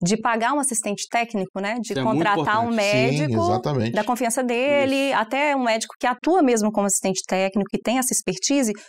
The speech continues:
Speaker 1: pra acompanhar na
Speaker 2: Isso,
Speaker 1: perícia.
Speaker 2: porque aí vai ser, na verdade, aquilo que vai poder orientar ali, naquilo que o médico não
Speaker 1: Sim,
Speaker 2: avaliar, né?
Speaker 1: isso aí,
Speaker 2: O seu
Speaker 1: ele vai tá
Speaker 2: assistente vai
Speaker 1: junto.
Speaker 2: poder consi-, vai
Speaker 1: Mas
Speaker 2: conseguir ali, né, orientar.
Speaker 1: Mas nem todos têm condições para isso. Então, assim, é importante que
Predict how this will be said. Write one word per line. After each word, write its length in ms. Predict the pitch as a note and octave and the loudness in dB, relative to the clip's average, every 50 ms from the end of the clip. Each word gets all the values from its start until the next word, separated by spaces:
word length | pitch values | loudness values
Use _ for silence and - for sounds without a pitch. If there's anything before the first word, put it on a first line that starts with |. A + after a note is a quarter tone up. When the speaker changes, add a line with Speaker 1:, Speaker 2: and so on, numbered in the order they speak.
| - _ _ _ - | -20 _ _ _ -4
Speaker 1:
pra 180 | - A#3+ B3+ | -2 -2 0
acompanhar 460 | C4 C4 C#4+ C4+ C#4 C#4+ C#4+ C4 B3 | 0 -2 -2 -2 -2 -2 -2 -2 -2
na 60 | - C#4 | 0 2
Speaker 2:
Isso, 80 | B2+ B2+ | 2 2
Speaker 1:
perícia. 280 | - - C#4 B3+ B3+ B3 | 4 2 2 2 2 0
Speaker 2:
porque 180 | B2+ - - - | 0 0 2 2
aí 120 | A#2+ B2+ | 2 2
vai 160 | B2 C#3 C#3 C3 | 2 2 2 2
ser, 300 | - - C3 C3+ C#3 D3+ D#3+ - - | 0 0 0 0 2 2 0 0 0
na 140 | C3+ C3+ C3 | 0 0 0
verdade, 420 | C#3+ C#3 B2 A#2+ A#2 B2 C3+ C#3+ | 0 0 0 2 2 2 2 0
aquilo 260 | C#3+ - - C#3 C3 C3+ | -2 -2 -2 -2 -2 -2
que 100 | - D3 | 0 0
vai 100 | C#3 C#3 | 0 0
poder 260 | C3+ - - C3 C3+ | 0 0 -2 0 0
orientar 520 | C#3 C#3 C#3 D3 D#3+ E3+ E3 - - C#3 C#3+ | 0 0 2 0 0 0 -2 0 0 2 2
ali, 240 | C3 B2 B2+ D3 D3+ - _ _ _ - | 2 2 2 0 -2 -6 _ _ _ -4
naquilo 280 | A2+ A2+ - C3+ B2+ | -2 0 0 0 0
que 100 | B2+ C3+ | 2 2
o 20 | B2 | 2
médico 300 | B2 B2+ B2 - - C3 | 2 2 0 -2 -2 -2
não 140 | B2+ C3 | 0 0
Speaker 1:
Sim, 80 | D3+ E3+ | 0 0
Speaker 2:
avaliar, 640 | E3+ C3+ D3 D3 D3 C#3+ B2+ A#2+ A#2 B2+ D3 E3+ G3 | 2 2 2 2 2 2 0 0 2 2 2 2 2
né? 80 | F#3 F3+ A3 | 0 -2 -2
Speaker 1:
isso 120 | A#3+ C4+ | -2 -2
aí, 340 | D4 D4+ B3 G3+ F#3+ F#3 F3+ | -4 -4 -4 -4 -6 -4 -6
Speaker 2:
O 40 | A#2 | -4
seu 160 | - - B2+ | -2 0 0
Speaker 1:
ele 60 | B2 | 0
vai 60 | B2+ B2+ | 0 0
tá 40 | |
Speaker 2:
assistente 480 | - F#3 F#3+ F#3+ - A#2+ C3+ C3 - D3 | -2 -4 -4 -2 -2 -2 -2 0 -2 -2
vai 200 | A#2+ A2+ A2+ A#2 | -2 -2 -2 -2
Speaker 1:
junto. 80 | B2+ - | -2 -2
Speaker 2:
poder 280 | D3+ C#3+ A#2+ A#2+ B2+ - | -4 -4 -2 -2 -4 -4
consi-, 200 | - C#3 - - - _ - | -6 -8 -8 -10 -14 _ -4
vai 100 | - - G#3+ | -2 -2 0
Speaker 1:
Mas 60 | G#3+ | 0
Speaker 2:
conseguir 520 | C#3+ C#3 - - E3 C#3+ A#2 A#2+ C#3 D3+ C#3+ | -2 -2 -2 -2 -2 -2 0 -2 -2 -2 -2
ali, 220 | B2+ A#2+ C3+ D3+ | -2 -2 -4 -4
né, 180 | D#3+ D3 C#3+ C3+ | -4 -4 -4 -4
orientar. 400 | B2+ C3 C#3+ D3 - A#2 G#2+ G#2 G#2 - | -4 -4 -4 -6 -6 -6 -6 -6 -6 -4
Speaker 1:
Mas 180 | G#3+ G#3+ A#3 A#3 | -2 0 0 2
nem 140 | C#4 D#4 D#4 | 2 0 0
todos 220 | D4+ C#4 C#4 C4+ - | 2 0 0 0 -2
têm 160 | - B3+ B3+ | -2 -2 -2
condições 420 | B3+ A#3+ A#3 A3+ - A3+ A3 A3 | -2 -2 -2 -2 -2 -4 -4 -2
para 220 | A3 A3+ A3+ A3+ G#3+ | -2 -2 0 0 0
isso. 180 | F3+ - - | -2 -2 -4
Então, 220 | G3+ - - G#3 A3 | -4 -2 0 0 0
assim, 260 | A#3+ - - A#3 G#3 | 0 0 0 0 0
é 60 | G3+ | 0
importante 720 | A3 A3 A3+ B3 A3 A3 G#3+ G3+ G#3+ A#3 B3 - - A#3+ | -2 0 0 -2 -2 0 0 0 0 0 0 0 -2 -4
que 300 | A#3+ - - A#3 A#3+ A#3+ | -4 -4 -4 -2 -2 -2